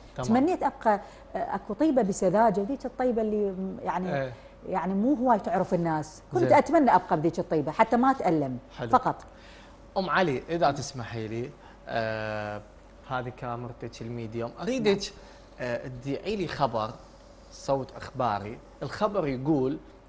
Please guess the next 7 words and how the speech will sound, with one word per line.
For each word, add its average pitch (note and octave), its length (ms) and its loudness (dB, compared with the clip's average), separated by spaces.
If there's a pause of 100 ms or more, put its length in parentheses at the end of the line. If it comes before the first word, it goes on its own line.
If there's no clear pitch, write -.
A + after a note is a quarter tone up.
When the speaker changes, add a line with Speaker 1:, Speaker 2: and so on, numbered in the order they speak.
Speaker 1:
ارتجالي C3 540 4
طبعا، A2 380 -2
Speaker 2:
نعم. C3+ 240 -6 (280)
Speaker 1:
آه، A2+ 640 -2 (540)
تدعين E3+ 380 2
الناس D#3 680 0 (280)
Speaker 2:
مم. C#3 60 -12